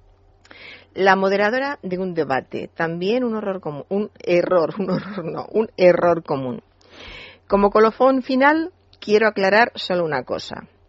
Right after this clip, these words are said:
y un comentarista musical. Como colofón final, vamos a escuchar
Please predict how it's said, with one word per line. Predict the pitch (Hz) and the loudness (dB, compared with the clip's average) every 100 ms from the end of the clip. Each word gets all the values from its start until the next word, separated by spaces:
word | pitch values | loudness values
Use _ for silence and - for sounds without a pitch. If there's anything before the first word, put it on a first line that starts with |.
| _ _ - | _ _ -2
y | 180 | 0
un | 202 | 0
comentarista | 202 185 175 170 - | -2 0 0 -2 -2
musical. | 165 147 139 - 117 120 - _ - - _ | -4 -4 -10 -4 -4 -4 -14 _ -20 -20 _
Como | 170 175 | 2 4
colofón | 170 180 180 262 269 | 6 6 6 0 0
final, | - 247 277 302 - | -2 2 2 2 -4
vamos | 185 208 240 233 | -6 -4 -4 -6
a | 214 | -8
escuchar | - 208 - 277 285 | -8 -12 -6 -6 -6